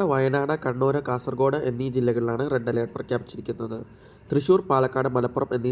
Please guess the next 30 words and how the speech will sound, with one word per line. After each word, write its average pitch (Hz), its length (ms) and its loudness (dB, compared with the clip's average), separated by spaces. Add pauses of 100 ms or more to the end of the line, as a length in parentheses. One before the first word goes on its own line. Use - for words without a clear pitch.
ജില്ലകളിൽ 120 360 2 (160)
ഓറഞ്ച് 131 320 2
അലർട്ടും 117 340 0 (400)
പത്തനംതിട്ട, 151 480 0 (120)
ആലപ്പുഴ, 131 280 2 (120)
കോട്ടയം, 123 380 0
എറണാകുളം, 123 440 0
ഇടുക്കി 117 260 -6 (100)
ഈ 123 120 -2
ജില്ലകളിൽ 117 400 2 (400)
യെല്ലോ 139 280 4
അലർട്ടും 120 380 2
പ്രഖ്യാപിച്ചിട്ടുണ്ട്. 123 680 -2 (600)
വടക്കൻ 135 320 4 (120)
ജില്ലകളിൽ 123 380 6 (120)
കനത്ത 117 380 0
ജാഗ്രതാ 120 460 2
നിർദ്ദേശം 113 480 -2
നൽകിയിട്ടുണ്ട്. 127 500 2 (580)
ഇടിയോടും 151 480 6
കാറ്റോടും 131 420 4
കൂടിയ 123 280 6
മഴയ്ക്കാണ് 120 420 0
സാധ്യത. 117 260 0 (380)
മലബാർ 135 380 4 (100)
ജില്ലകളിൽ 120 380 2 (140)
ഇന്നലെ 123 320 -2
വൈകിട്ട് 110 360 0
തുടങ്ങിയ 117 300 0
മഴ 117 100 2